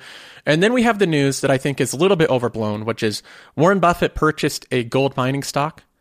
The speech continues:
A lot of people are saying, "Gold and Warren Buffett? How can these two things go together?" I'm gonna be explaining why this really has been overblown. It's not really such a big deal for a couple different reasons. And then, of course, we have my portfolio update, what companies I'm buying,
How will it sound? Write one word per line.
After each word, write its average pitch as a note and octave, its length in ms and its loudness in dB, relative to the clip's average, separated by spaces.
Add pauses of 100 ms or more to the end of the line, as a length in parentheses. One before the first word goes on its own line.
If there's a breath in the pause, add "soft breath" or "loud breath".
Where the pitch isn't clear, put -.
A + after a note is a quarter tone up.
(240)
A - 40 -10
lot B2+ 140 2
of - 60 -4
people C3+ 200 0
are B2+ 40 0
saying, B2+ 400 -4 (400 soft breath)
"Gold E3 460 0 (120)
and C3+ 160 -2
Warren D#3 220 2
Buffett? D#3 440 0 (140)
How F3 140 0
can G3+ 160 0
these F#3+ 160 0
two G3+ 160 -2
things G3 200 -2
go A3+ 160 0
together?" A#2+ 460 -4 (100)
I'm D3+ 120 0
gonna F#3 100 2
be F3+ 80 4
explaining D3+ 440 0
why B2+ 120 0
this A#2 240 -6
really C#3 280 0
has C3 180 -2
been B2+ 140 -4
overblown. B2+ 600 -2 (320 soft breath)
It's - 120 -18
not C3+ 140 0
really C#3+ 160 2
such C3+ 220 -4
a B2+ 40 -6
big A#2 140 -6
deal G2+ 220 -2
for - 100 -6
a A#2+ 60 0
couple A#2+ 260 -2
different G#2+ 260 -6
reasons. G2+ 380 -8 (420 loud breath)
And D3+ 120 2
then, E3 80 4
of D#3+ 80 -6
course, F3 240 0
we D3 80 2
have C#3 160 -2
my F3 160 2
portfolio D#3+ 560 2
update, D3 480 0
what C3+ 160 0
companies E3 360 0
I'm D3 140 0
buying, C3+ 380 0